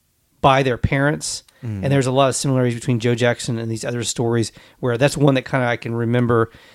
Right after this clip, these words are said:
Speaker 1: um, that was, you know, sort of a s-, story that was very similar in terms of, like, someone that had a controlling dad who had a mu-, had been in music himself, didn't quite get to the level of where he
Speaker 2: Mm-hmm.
Speaker 1: had always wanted to, so he was trying to live through,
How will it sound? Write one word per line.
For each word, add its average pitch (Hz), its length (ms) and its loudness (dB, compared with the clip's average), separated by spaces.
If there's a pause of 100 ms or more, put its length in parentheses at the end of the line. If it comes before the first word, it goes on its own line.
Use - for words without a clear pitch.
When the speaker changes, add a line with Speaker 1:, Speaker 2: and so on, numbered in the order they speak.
(140)
Speaker 1:
um, 113 520 -4 (240)
that 127 280 -8
was, 127 340 -6 (440)
you 170 80 -8
know, 131 80 -4
sort 127 220 -4
of 110 60 -8
a - 40 -8
s-, - 120 -8 (100)
story 127 340 -2
that 113 60 -2
was 110 120 -4
very 120 180 -2
similar 120 340 -2
in 107 80 -4
terms 117 200 -4
of, 113 120 -6
like, 113 160 -4
someone 120 320 -2 (240)
that 117 120 -4
had 117 120 -2
a 113 40 -6
controlling 123 500 0
dad 117 360 0 (300)
who 123 260 4 (380)
had 147 240 4
a 123 40 2
mu-, 127 260 4
had 147 260 0 (160)
been 151 140 6
in 143 120 6
music 135 320 2
himself, 143 640 2 (320)
didn't 139 240 -2
quite 139 400 2 (340)
get 139 220 -2
to 147 100 -6
the 123 100 -4
level 135 400 2
of 117 140 0
where 127 200 0
he 127 240 -4
Speaker 2:
Mm-hmm. 95 120 -12 (220)
Speaker 1:
had 131 160 -2
always 127 320 0
wanted 135 380 2
to, 196 180 4
so 156 160 0
he 120 100 -4
was 123 120 -2
trying 135 260 2
to 107 60 -6
live 123 300 2
through, 131 580 2